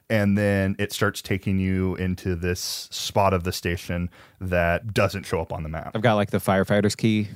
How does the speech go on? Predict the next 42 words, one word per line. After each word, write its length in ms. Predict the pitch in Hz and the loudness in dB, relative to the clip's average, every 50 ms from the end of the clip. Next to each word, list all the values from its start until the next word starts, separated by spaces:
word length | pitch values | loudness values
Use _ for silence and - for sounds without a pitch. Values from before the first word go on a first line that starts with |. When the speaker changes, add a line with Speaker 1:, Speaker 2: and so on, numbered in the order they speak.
| - - - | -14 -12 -4
Speaker 1:
Yep. 320 | - 147 143 131 131 - - 175 170 131 - - | 2 4 6 6 4 4 0 0 0 0 0 -2
<laughs> 300 | - - - 196 - - | -2 0 0 0 2 6
Yep. 160 | - 160 - - - | 6 6 6 8 6
<laughs> 1000 | - 139 180 - - - 175 - - 254 - - - - - - - - - - - | 6 6 6 6 4 4 2 0 -4 -4 -6 -6 -8 -12 -12 -8 -8 -6 -2 2 2
You 100 | 208 143 | 4 4
put 220 | - 170 139 120 | 4 4 2 2
it 80 | 113 - | 2 2
in 120 | 101 107 | 2 2
override. 500 | 95 95 95 90 92 90 90 90 92 95 - - 156 - - - 113 | 2 2 2 2 2 4 4 4 2 2 4 4 4 4 6 4 4
Uh, 420 | 110 120 123 117 117 110 107 110 147 131 | 6 8 8 8 8 8 6 6 4 4
and, 360 | 135 131 123 120 117 113 - | 4 6 6 6 6 4 4
like, 300 | - 123 117 104 101 - - | 4 4 4 4 2 0 -4
the, 500 | - 123 107 120 123 117 110 107 - 107 - | -6 -2 2 6 6 8 6 6 4 0 0
the 140 | - 113 107 | 2 4 4
lights 500 | 101 98 98 104 107 107 - - - - | 4 6 4 4 4 2 0 -4 -4 -2
in 160 | - 120 113 | 0 2 2
it 180 | 107 110 - - | 2 2 0 -4
change 340 | - - 110 101 101 98 - | -4 -2 0 0 0 0 0
to 100 | 107 98 | 0 0
a 40 | 95 | 2
different 380 | 92 95 - - 101 90 - | 0 0 -2 -2 -6 -6 -6
color 440 | - - 101 92 92 90 95 92 - | -2 0 0 2 2 2 0 -2 -2
when 160 | - - 101 95 | -4 -4 -2 -2
you 80 | 92 | -4
click 320 | - - - 101 - - - | -4 -4 -4 -4 -4 -4 -4
the, 280 | 95 90 90 90 90 65 | -2 0 2 2 0 0
the 80 | 90 90 | -4 -4
code 240 | - - 87 85 | -2 -2 -2 -2
cylinder 420 | - - 98 87 90 90 87 87 85 | -2 -2 -2 -2 -2 -2 -2 -2 -2
in. 300 | 87 87 87 90 87 - 82 | -2 -2 -2 -4 -6 -6 -8
Speaker 2:
Nice. 360 | 85 87 90 90 - - - | -10 -10 -10 -10 -12 -8 -4
Speaker 1:
And 540 | 98 98 95 92 90 87 87 90 90 87 - | -2 0 2 2 2 2 2 0 0 -2 -2
you 200 | 95 98 95 92 - | -2 -2 -2 2 4
Speaker 2:
Oh, 140 | - 202 254 | 6 6 8
they 60 | 202 180 | 8 8
Speaker 1:
you 20 | |
Speaker 2:
got 140 | 220 220 202 | 8 8 8
L 160 | 208 240 226 | 8 8 8
E 80 | 220 185 | 6 6
Ds 280 | 151 220 262 254 156 | 6 4 4 4 4
in 120 | 127 123 117 | 4 4 4
here. 320 | 117 107 101 98 98 90 | 4 4 2 2 0 -4